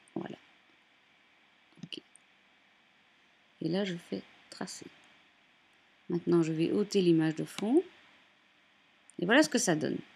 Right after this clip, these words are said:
Bon, là, c'est, c'est clair que ça va être du chipot. <laughs> Parce que voilà, c-, pour voir ce que ça va donner quand c'est découpé. Dans ce cas-ci, c'était dans du vinyle noir, si j'ai bien compris.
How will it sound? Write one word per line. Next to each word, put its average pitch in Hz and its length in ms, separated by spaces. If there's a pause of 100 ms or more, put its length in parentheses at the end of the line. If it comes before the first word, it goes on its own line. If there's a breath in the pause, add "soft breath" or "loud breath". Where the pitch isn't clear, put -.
(640 soft breath)
Bon, 190 180
là, 262 160
c'est, 240 240 (720)
c'est - 280
clair 302 420
que 240 100
ça 226 160
va 233 160
être 208 160
du 180 120
chipot. 302 720 (120)
<laughs> - 1200
Parce 190 140
que 180 140 (500)
voilà, 202 260
c-, - 200 (320)
pour 214 140
voir 269 260
ce - 60
que 247 100
ça 240 140
va 220 120
donner 208 360
quand 190 140
c'est 185 160
découpé. 202 600 (360 loud breath)
Dans 208 160
ce 208 80
cas-ci, 220 300
c'était 202 280
dans 196 140
du 185 140
vinyle 175 460
noir, 175 340
si - 180
j'ai 175 140
bien 180 180
compris. 170 520